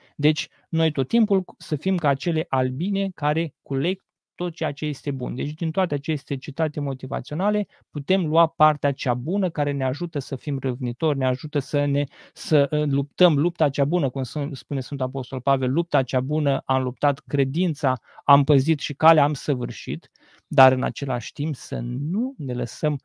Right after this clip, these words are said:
uh, ademeniți de acest, această fină părere de sine, că deja, uite, am avansat, deja, uite, sunt cineva, deja sunt mai bun ca ceilalți, deja am învățat mai multe ca ceilalți, deja știu niște chestii suplimentare și deja pot să mă bat cu pumnul în piept.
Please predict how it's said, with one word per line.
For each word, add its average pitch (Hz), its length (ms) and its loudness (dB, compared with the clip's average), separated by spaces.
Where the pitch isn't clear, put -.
uh, 123 400 4
ademeniți 127 840 -2
de 127 100 -4
acest, - 560 -6
această 127 840 -6
fină 160 360 -4
părere 127 440 -2
de 123 120 -6
sine, 143 580 -6
că 123 100 -10
deja, 117 320 -2
uite, 123 260 -6
am 110 180 -8
avansat, 113 500 -6
deja, 117 220 -4
uite, 117 160 -8
sunt 120 280 -10
cineva, 117 420 -6
deja 117 240 -4
sunt 120 220 -8
mai 117 140 -6
bun 131 140 -8
ca 117 140 -4
ceilalți, 131 420 0
deja 123 200 -2
am 127 80 2
învățat 127 380 -2
mai 123 120 -4
multe 135 340 -6
ca 120 140 -4
ceilalți, 131 380 -2
deja 127 340 0
știu - 200 0
niște 139 220 2
chestii 143 380 -2
suplimentare 131 720 -2
și 127 80 -8
deja 131 400 -4
pot 143 200 -2
să 143 100 -8
mă 135 60 -2
bat 135 260 0
cu 131 140 -14
pumnul 127 220 -10
în 120 80 -8
piept. - 240 -10